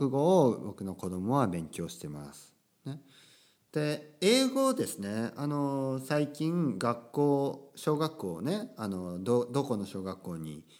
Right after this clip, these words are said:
これから子供が行くのかっていうのをね、まあ、いろいろ見たりしてるんですけど、小学校によっては三歳から、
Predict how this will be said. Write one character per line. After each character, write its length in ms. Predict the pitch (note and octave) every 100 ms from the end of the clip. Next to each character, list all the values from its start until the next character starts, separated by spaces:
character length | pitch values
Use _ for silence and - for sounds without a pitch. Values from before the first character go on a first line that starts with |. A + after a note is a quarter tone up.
| _ _
こ 120 | - G#2
れ 80 |
か 120 | G2 F#2+
ら 100 | F#2
子 160 | G2+
供 240 | G2 G2 F2
が 100 | E2+
行 100 | E2
く 120 | A#2+
の 120 | F#2
か 140 | -
っ 40 | C#2+
て 160 | -
い 40 | D2+
う 40 |
の 80 | F2
を 100 | D3+
ね、 140 | D4 A3
ま 120 | - A2
あ、 20 |
い 80 | G#2
ろ 100 | A#2
い 40 |
ろ 200 | G2+ - - C3+
見 180 | C#3+
た 140 | C#3+ F#2
り 140 | D2
し 80 | -
て 120 | -
る 120 | F2 E2+
ん 80 |
で 80 | C#2+
す 80 | -
け 140 | -
ど、 480 | B2+ F#3 D#3 - - _ _ _ _ _ - -
小 200 | D3+ C#3+
学 160 | D3+
校 120 | C#3
に 80 | A2
よ 80 | F#2+
っ 20 |
て 160 | - D3
は 260 | E3+ C#3 G2
三 220 | G#2+ G2+
歳 200 | F#2+ E2+
か 120 | D#2
ら、 140 | D2+